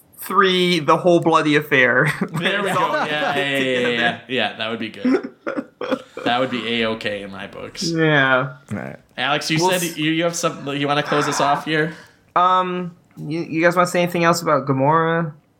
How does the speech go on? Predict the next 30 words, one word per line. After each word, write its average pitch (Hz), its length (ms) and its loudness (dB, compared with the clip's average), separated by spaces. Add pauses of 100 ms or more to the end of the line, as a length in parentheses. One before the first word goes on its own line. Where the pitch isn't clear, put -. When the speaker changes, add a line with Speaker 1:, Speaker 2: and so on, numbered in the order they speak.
(320)
Speaker 2:
I 175 120 -2
think 240 180 -2
it's 170 160 -2
nice 156 240 -2
that 147 180 -6
they 131 120 -2
made 123 220 -4
her 135 140 -2
the 127 80 -2
emotional 117 380 -4
center 110 300 -2
of 101 80 -6
the 101 40 -10
movie. 107 380 -6
I 101 60 -4
was 104 160 -4
not 110 120 0
expecting 107 460 -4
that 98 180 -8
at 90 80 -10
all. 104 380 -4
Speaker 1:
Yeah. 139 560 2 (1000)
I 160 120 4
wish 196 440 -2 (1400)
maybe 160 300 2
we 160 160 2
had 160 160 2
seen 147 280 4
more 139 460 4
about 135 800 2